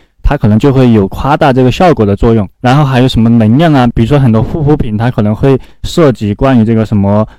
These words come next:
补充能量之类的，因为它这种的话也存在一个夸大效果的宣传。那如果是普通的文案，像我的这个，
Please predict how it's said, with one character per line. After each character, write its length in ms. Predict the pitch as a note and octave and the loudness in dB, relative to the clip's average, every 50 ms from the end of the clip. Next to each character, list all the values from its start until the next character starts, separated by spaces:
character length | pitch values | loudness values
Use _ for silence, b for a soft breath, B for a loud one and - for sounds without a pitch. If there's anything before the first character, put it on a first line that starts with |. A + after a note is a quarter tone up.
| b b b - | b b b -2
补 160 | - G#2 F#2+ | 0 2 2
充 200 | - - C3 C3+ C3 | 2 2 2 2 2
能 180 | A2+ G2+ G#2 B2 | 2 2 2 2
量 180 | D#3 D#3+ C#3+ | 2 0 0
之 140 | B2 - C3+ | 0 -2 0
类 160 | C3 C#3 C3+ | 0 0 2
的， 220 | A#2 G#2+ G2 F2+ - _ _ _ _ - | 0 0 -2 -4 -8 _ _ _ _ -4
因 140 | C#3 D#3 E3+ | -2 0 0
为 80 | E3 | 0
它 120 | - D#3 E3 | 0 0 0
这 140 | F#3+ G3+ | 2 2
种 100 | E3+ B2 | 2 2
的 80 | G2+ G#2+ | 0 0
话 160 | G#2+ - C3+ | -2 -2 -2
也 140 | B2+ A2 F#2+ F2+ | -2 -2 -4 -6
存 260 | - - - A2+ C3 | -6 -4 -2 -2 0
在 120 | F3+ F#3 | 0 2
一 140 | D#3+ B2+ B2 | 2 2 0
个 300 | A2+ C3 C3 B2+ B2 A#2 | 0 0 2 2 2 2
夸 320 | A2 - - - D3 C#3+ C#3 | 0 -4 -4 -2 0 0 2
大 180 | D#3 D3 C3 | 2 0 0
效 240 | A#2 - D#3 D3+ C3 | 0 0 0 0 0
果 100 | - A2 | 0 -2
的 80 | G2+ G#2 | -2 -2
宣 240 | - - C3 D3+ | -2 -2 -2 -2
传。 220 | E3 - A2 F#2 - _ _ _ - | -2 -2 -4 -4 -6 _ _ _ -2
那 100 | - G3 | 0 2
如 80 | F#3+ F#3+ | 4 4
果 100 | F#3+ G#3+ | 4 2
是 120 | F3+ A3 | 2 2
普 200 | G3 - - - | 0 -2 -4 -4
通 140 | - - C#3+ | -4 -2 0
的 100 | F3 F#3+ | 2 2
文 120 | D3+ A#2 | 2 2
案， 160 | B2 B2+ B2+ B2 | 2 0 0 0
像 160 | - E3 D3+ | 0 0 0
我 100 | A2+ G#2+ | 0 0
的 100 | G#2 A#2+ | 0 0
这 140 | A#2 D#3+ D#3 | 0 0 2
个， 220 | C#3 B2+ A2+ | 2 2 0